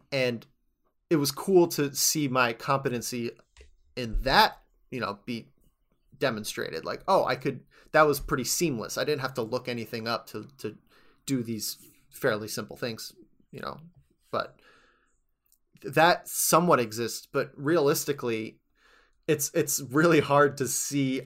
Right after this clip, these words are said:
your improvement as, um, a commentator, or unless I'm listening to the first podcast versus the last one, hard to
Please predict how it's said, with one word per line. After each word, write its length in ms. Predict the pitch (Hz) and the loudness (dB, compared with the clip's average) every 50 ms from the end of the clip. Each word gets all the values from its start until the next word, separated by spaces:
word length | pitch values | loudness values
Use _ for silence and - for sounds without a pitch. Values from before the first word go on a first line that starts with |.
| - - | -10 -12
your 280 | 147 127 127 127 120 - | -6 -2 0 0 0 0
improvement 600 | 120 113 - - 139 139 139 135 120 117 113 - - | -2 -6 -4 0 0 0 0 0 -2 -6 -6 -4 -4
as, 560 | 113 110 107 104 104 104 104 - - - - _ _ _ _ _ _ _ _ _ _ - | -2 -2 -2 -2 -4 -6 -6 -6 -8 -8 -8 _ _ _ _ _ _ _ _ _ _ -4
um, 420 | 120 113 107 104 104 101 101 - _ _ _ _ _ _ _ _ _ _ _ _ _ _ _ _ _ _ _ _ _ _ _ _ _ - | -2 -2 -2 -2 -4 -8 -12 -14 _ _ _ _ _ _ _ _ _ _ _ _ _ _ _ _ _ _ _ _ _ _ _ _ _ -6
a 160 | 131 127 127 123 | -6 -4 -4 -4
commentator, 680 | 127 - 160 165 156 139 135 131 117 110 104 98 95 - - | 2 6 6 6 6 4 2 0 0 0 -2 -4 -4 -4 -2
or 460 | 135 123 120 117 113 113 107 - - - | 0 0 2 2 2 0 0 -2 -2 -4
unless 300 | 147 135 147 156 147 - | 0 2 2 2 2 2
I'm 180 | 151 131 120 | 0 0 0
listening 320 | 123 143 139 - 135 127 123 | 0 0 0 -2 -4 -6 -6
to 60 | 127 120 | -8 -10
the 60 | - | -10
first 400 | - - - 147 135 135 135 - | -10 -4 0 0 0 0 -2 -4
podcast 540 | - 123 117 113 - - 120 117 113 - - | -2 -2 -2 -2 -4 -4 -4 -4 -4 -4 -4
versus 300 | 123 110 - - 117 - | -4 -4 -4 -6 -8 -6
the 100 | - 110 | -6 -2
last 360 | 101 110 120 123 110 - - | 2 2 4 2 2 0 -4
one, 200 | 107 104 104 104 | -8 -8 -8 -6
hard 240 | - 113 110 110 - | -4 -4 -4 -4 -4
to 240 | 113 107 107 107 | -6 -6 -6 -8